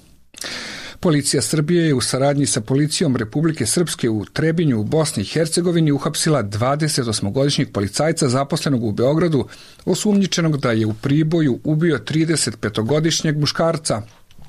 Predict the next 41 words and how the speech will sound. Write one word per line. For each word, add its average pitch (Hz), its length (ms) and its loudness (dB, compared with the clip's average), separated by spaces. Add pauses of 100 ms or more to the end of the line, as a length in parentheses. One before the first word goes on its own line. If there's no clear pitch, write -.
(380)
saopštilo 113 460 0
je 101 60 2
danas 143 320 0
Ministarstvo 143 520 0
unutrašnjih 117 460 -2
poslova 101 360 -2
Srbije. 131 440 0 (800)
mup 143 180 0
je 117 100 0
precizirao 127 560 0
da 139 100 -2
je 123 60 0
uhapšeni 131 500 -2
policajac 120 560 0
osumnjičen 151 520 0
da 117 80 0
je 110 40 2
u 110 40 2
noći 139 320 0
između 110 260 0
dvadesetog 120 840 0
i 104 40 0
dvadeset 127 480 -2
prvog 139 240 0
maja 135 320 2
u 104 60 0
jednom 120 280 2
pribojskom 131 520 -2
ugostiteljskom 120 720 -2
objektu 151 480 0 (420)
zadao 185 340 2
više 165 240 0
udaraca 156 440 0
tridesetpetogodišnjaku 139 1400 -2
koji 101 200 0
je 95 80 0
pao 156 300 0
i, 139 40 2
kako 95 240 -6
se - 120 -6
sumnja, 156 480 2